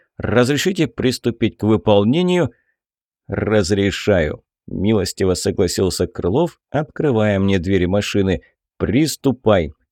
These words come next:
и я очень тебя прошу». Оставил таки он последнее слово за собой. «Больше, чтоб никаких кладов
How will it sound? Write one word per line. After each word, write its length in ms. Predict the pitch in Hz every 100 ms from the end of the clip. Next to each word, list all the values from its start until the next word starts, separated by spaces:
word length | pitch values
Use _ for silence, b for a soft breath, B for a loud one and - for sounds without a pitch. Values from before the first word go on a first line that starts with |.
| _
и 80 | -
я 220 | 87 92 - _
очень 560 | 151 185 - - 151 135
тебя 460 | 104 95 101 110
прошу». 800 | 120 - 95 98 90 - 101 - _ _ _ _
Оставил 580 | 90 82 - - 156 131
таки 300 | - 104 104
он 180 | 101 95
последнее 680 | - 87 - 107 107 98 92
слово 320 | - 101 92
за 120 | 90
собой. 500 | 90 107 95 95 82 b b b -
«Больше, 640 | 87 82 117 147 131 101
чтоб 320 | - 101 -
никаких 680 | 95 107 113 - - 104 -
кладов 640 | 101 107 120 139 90 -